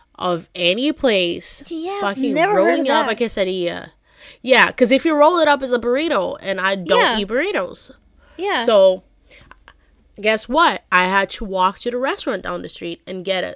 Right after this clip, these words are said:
Speaker 2: Huh.
Speaker 1: sub 'cause I was hungry. And I was so mad. But I, I gave it to my sister 'cause my sister loves burritos. But I was
Speaker 2: Uh-huh.
Speaker 1: just mad 'cause I was like, "This is not
Speaker 2: Yeah.
Speaker 1: a fucking quesadilla."
Speaker 2: Yeah. And isn't, like,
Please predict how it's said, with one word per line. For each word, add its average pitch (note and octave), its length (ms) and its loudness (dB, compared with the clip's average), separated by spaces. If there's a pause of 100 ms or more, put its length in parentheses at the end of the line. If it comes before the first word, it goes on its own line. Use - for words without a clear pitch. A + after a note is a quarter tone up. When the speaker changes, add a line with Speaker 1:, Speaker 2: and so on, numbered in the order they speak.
Speaker 2:
Huh. B4 180 0
Speaker 1:
sub A#3 400 0
'cause E3 380 -4
I E3+ 160 -8
was D#3+ 180 -6
hungry. G#3 400 -10 (360)
And G3 80 -2
I - 20 0
was A#3 160 -2
so G#3 160 -6
mad. G3+ 400 -6
But A3 140 -4
I, G#3+ 200 0
I A#3+ 120 6
gave G#3+ 240 2
it G3 100 -6
to - 80 -16
my F#3 100 -6
sister G3 240 -12
'cause G3+ 140 -10
my F#3 100 -8
sister F#3+ 320 -12
loves E3 320 -6
burritos. G3+ 600 -8 (380)
But C#4 120 -4
I D4+ 80 4
was E4+ 100 4
Speaker 2:
Uh-huh. F#4 80 0
Speaker 1:
just C#4+ 100 -4
mad C4 400 4
'cause A#3 100 -6
I C4+ 40 0
was C4+ 120 -2
like, D4+ 220 2
"This G4 180 4
is B4 140 8
not F#4 140 0
Speaker 2:
Yeah. G4+ 80 2
Speaker 1:
a G#4 60 4 (180)
fucking D#4+ 160 -2 (280)
quesadilla." D#4 520 -2 (600)
Speaker 2:
Yeah. G4+ 140 -6 (280)
And G#4 200 -2
isn't, G4 240 0 (140)
like, D#4+ 140 -2